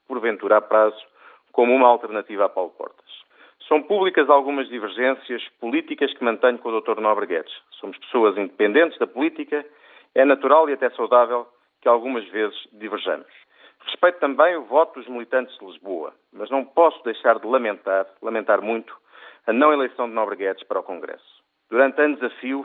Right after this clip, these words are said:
foi o número dois de Portas, só não o foi quando aceitou ser ministro. Independentemente da bondade das suas ideias, seria um momento importante, extraordinário, clarificador, a apresentação pública das suas divergências com o líder que sempre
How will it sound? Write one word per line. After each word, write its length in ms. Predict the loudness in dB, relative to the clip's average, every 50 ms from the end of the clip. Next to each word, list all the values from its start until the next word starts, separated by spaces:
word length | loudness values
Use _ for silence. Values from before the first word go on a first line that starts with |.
| -4
foi 120 | -2 -2 0
o 40 | 0
número 220 | -2 -2 0 2
dois 160 | 2 2 0 -2
de 60 | -6
Portas, 380 | _ -4 -4 -4 -6 -12 -20 -20 -20 -20 _
só 200 | -16 -10 -6 0
não 140 | 2 2 2
o 40 | 0
foi 320 | 0 -2 -2 -2 -2 -6 _ _ _ _ _ _
quando 220 | -2 0 0 0
aceitou 520 | 0 0 -2 -2 0 2 2 2 0 -2 -8 -6
ser 120 | -4 -4 -2
ministro. 360 | -2 -4 -6 -8 -12 -18 -20 -20 _ _ _ _ _ _ _ -20 -20 -20 -20 _ _
Independentemente 680 | -2 -2 2 2 2 4 4 2 2 2 2 0 2 2
da 80 | 0 2
bondade 600 | 2 0 2 4 6 6 6 6 4 -2 -6 -8
das 140 | -8 -8 -6 -10 -12
suas 260 | -8 -6 -6 -6 -8
ideias, 440 | -4 2 4 4 4 4 0 -4 -8 -12 -20 -20 _ _ _ _
seria 220 | -6 -2 2 2 4
um 80 | 4
momento 280 | 4 4 2 2 0 -2
importante, 540 | -8 -10 -10 -10 0 2 2 2 2 0 -6 _ _ _ _ -20
extraordinário, 800 | -4 0 2 2 2 2 -2 -2 0 0 0 0 -2 -4 -10 -16 _ _
clarificador, 640 | 0 0 0 0 0 -4 -6 -4 -2 0 2 0 0 0 -6 _ _ _ -20 -20 _ _ 2
a 80 | 2
apresentação 580 | 2 2 -2 -6 -8 -6 -6 -6 -6 -6 -6 -6
pública 460 | -6 -6 -6 -6 -6 -6 -6 -4 -4
das 120 | -4 -6 -6
suas 200 | -6 -6 -6 -6
divergências 640 | -6 -8 -10 -6 -4 -4 -4 -4 -4 -8 -12 -12 -12 -14 -20 _ _ _ _ _ _
com 180 | 0 0 2
o 40 | 2
líder 360 | 0 0 2 4 4 4 4
que 240 | 2 -4 -18 -10 -4
sempre 260 | -2 -2 -2 -4 -8